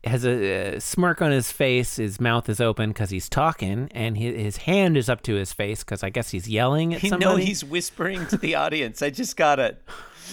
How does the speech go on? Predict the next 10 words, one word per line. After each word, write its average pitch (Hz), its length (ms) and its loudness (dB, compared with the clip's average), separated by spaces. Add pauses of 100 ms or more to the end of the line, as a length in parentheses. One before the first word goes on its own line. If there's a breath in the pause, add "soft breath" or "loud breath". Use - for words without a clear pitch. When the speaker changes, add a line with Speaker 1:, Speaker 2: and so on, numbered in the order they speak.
(160 loud breath)
Speaker 2:
He's 294 260 4
whispering 320 680 0
to 294 180 0
us. 165 400 8
<laughs> - 20 -
Speaker 1:
Oh, 151 760 6
Speaker 2:
He 117 60 6
doesn't 240 240 4
Speaker 1:
okay. 214 100 6
Speaker 2:
want, 226 360 2